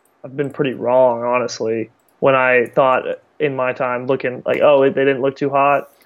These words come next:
Uh, they've usually come out and looked pretty hot in the game, I'll admit.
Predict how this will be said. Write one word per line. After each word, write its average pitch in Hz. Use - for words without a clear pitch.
Uh, 143
they've 143
usually 139
come 135
out 120
and 110
looked 117
pretty -
hot 113
in -
the -
game, 104
I'll 117
admit. 117